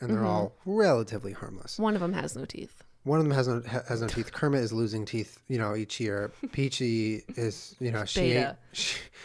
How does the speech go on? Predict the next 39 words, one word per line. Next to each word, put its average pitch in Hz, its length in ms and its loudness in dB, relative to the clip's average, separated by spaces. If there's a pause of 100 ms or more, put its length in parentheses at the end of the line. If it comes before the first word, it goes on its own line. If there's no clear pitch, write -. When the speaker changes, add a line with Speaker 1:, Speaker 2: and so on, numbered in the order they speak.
(140)
Speaker 1:
she's 127 220 -2
the 131 40 4
most 127 240 4
beta 117 400 4
girl 110 220 2
in 113 80 2
the 110 80 0
world. 101 300 -4 (1040)
So, - 180 4
yeah, 117 220 6
introducing 147 580 4
a 120 60 0
big 117 220 0
dog, 98 380 0 (460)
let 120 220 2
alone 107 400 0
a 107 40 -6
greyhound 104 420 -4
rescue, 101 400 -8
has, 104 200 -6
Speaker 2:
Mm-hmm. 165 260 -6
Speaker 1:
has 104 140 -8
been 104 380 -6
a 104 100 -4
whole 117 680 0 (560)
big 147 160 2
old 113 260 2
challenge 101 300 -6
for 110 100 -6
everybody. 139 580 0
Speaker 2:
Right. 160 300 -2
And, 185 320 0 (100)
like, 175 320 0 (380)
one 185 320 0
of 233 160 0
the 170 240 2
most 156 340 -2
positive 151 580 2
experiences 151 920 -4